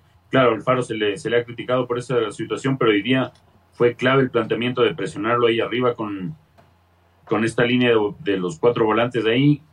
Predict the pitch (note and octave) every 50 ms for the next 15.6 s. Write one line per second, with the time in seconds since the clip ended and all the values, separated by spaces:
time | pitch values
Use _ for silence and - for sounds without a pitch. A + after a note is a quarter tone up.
0 | _ _ - G#2 G2 D#2+ - G2+ G2 F#2+ F#2+ - G#2 G2+ A2 A#2 A#2+ A2+ A2 -
1 | A#2+ B2+ B2+ B2 A2 G2 F#2+ F2+ - A#2+ A#2 A2+ A2 G2+ A2 A2+ A2 A2 G#2 A2
2 | A2+ A2+ A2+ - G2 F#2 D#2+ G#2+ G#2+ A2 - G#2+ F2 D#2+ - _ _ _ _ _
3 | _ _ _ _ - - B2 B2 - - D#3+ - B2+ C3+ C3+ B2 A2+ A#2+ B2+ B2+
4 | B2+ A2+ - - - _ _ _ _ _ _ G#2+ G2 F#2+ - B2 C3 C3 B2+ A#2+
5 | A#2+ A2+ G#2+ G2+ F#2+ E2+ - - - _ _ _ _ _ _ _ _ _ _ _
6 | _ - D3+ C#3 - B2 B2 B2+ B2 B2 B2+ B2+ B2+ C3 B2 A#2+ B2 B2 A#2+ A#2+
7 | A#2+ - B2 B2+ C3 C3 B2+ B2 A#2 G2+ - - G#2+ G#2+ G2+ - - G#2 G#2+ A2+
8 | B2 C3 - A#2+ A2 G#2 G2 G2 F#2 E2+ - A#2+ A#2 - - A2 - - A2+ A2+
9 | A#2+ B2 A2 G#2 G2 G2 G2 G#2+ G#2+ F#2+ F#2 F#2 F#2+ G#2+ A2 A#2 B2 A#2 A#2+ A2+
10 | G#2 G2 F#2 E2+ - - - A#2 G#2 G#2 G2+ - - G2 F#2+ F#2 - F#2+ F#2 -
11 | F#2+ F#2+ G2 G2 G2+ G#2 A2+ A2+ - - - G#2 G#2+ A#2+ B2 A#2+ A#2 - G#2 F#2+
12 | D#2+ - - _ _ _ _ _ _ _ _ _ _ _ _ _ _ _ _ _
13 | _ _ _ _ _ _ _ _ - B2+ B2+ - C3+ B2+ - C3+ C#3 C#3 - C3+
14 | A#2+ A#2+ B2 B2+ B2+ A#2+ A2+ G#2+ B2 B2 B2 - C3+ A#2+ A2+ A2+ A#2+ C3 C#3 C3+
15 | C#3 - - A2+ G2+ F#2+ F2+ E2+ E2+ D#2+ D#2 D2